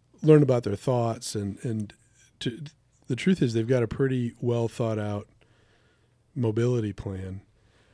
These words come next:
but their logic essentially as to why they need that road through that state forest is just because there's a road roughly, a north-south connector roughly every one point eight miles in the area, just not there because there's a state forest.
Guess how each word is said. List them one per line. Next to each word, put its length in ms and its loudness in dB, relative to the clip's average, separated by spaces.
but 220 -6
their 160 2
logic 460 -2
essentially 540 -4
as 140 -4
to 100 -6
why 220 -2
they 140 0
need 240 -2
that 200 -4
road 440 -4
through 160 -6
that 200 -4
state 280 -8
forest 480 -6
is 80 -10
just 240 -8
because 580 -8
there's 220 -2
a 40 -4
road 360 2
roughly, 520 -2
a 60 -4
north-south 560 2
connector 360 -4
roughly 680 -6
every 260 0
one 300 0
point 300 -2
eight 140 -2
miles 440 -4
in 60 -8
the 160 -2
area, 380 -2
just 340 -2
not 220 -2
there 160 0
because 320 -6
there's 200 -8
a 40 -10
state 300 -8
forest. 560 -12